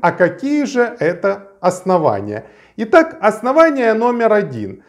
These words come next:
Громадянин, обізнаний з відомостями, які становлять державну таємницю,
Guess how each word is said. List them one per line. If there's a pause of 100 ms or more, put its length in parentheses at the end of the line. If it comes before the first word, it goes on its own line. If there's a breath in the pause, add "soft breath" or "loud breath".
(460 soft breath)
Громадянин,
обізнаний
з
відомостями,
які
становлять
державну
таємницю,